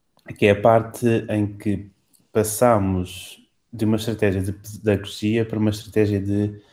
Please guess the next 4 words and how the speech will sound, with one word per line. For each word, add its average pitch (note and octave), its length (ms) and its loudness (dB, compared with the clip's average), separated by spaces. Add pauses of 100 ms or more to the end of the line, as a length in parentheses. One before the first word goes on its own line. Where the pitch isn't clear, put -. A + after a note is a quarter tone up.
(260)
mais G2+ 200 6
vigilância G2+ 800 2
e G2 260 -2
robustez, G2 840 -4